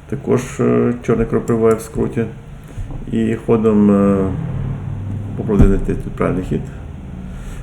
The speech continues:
Тут тактична слабість, е, кі-, кінь і ферзь на Б чотири, тому ходом ферзь Д два,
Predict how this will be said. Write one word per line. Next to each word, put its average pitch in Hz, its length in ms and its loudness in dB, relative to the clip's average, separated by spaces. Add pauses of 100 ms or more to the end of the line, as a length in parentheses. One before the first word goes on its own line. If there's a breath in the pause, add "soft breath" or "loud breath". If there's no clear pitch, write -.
(160 loud breath)
Тут - 140 -8
тактична 107 380 -4
слабість, 90 600 0
е, 82 300 -2 (480)
кі-, - 520 -4 (120)
кінь 156 280 -2
і 117 460 0 (100)
ферзь - 300 -8
на - 60 -8
Б - 240 -10
чотири, - 280 -4 (500)
тому 104 220 -6
ходом 95 180 -4
ферзь 92 460 -6
Д 95 120 -4
два, 123 360 -2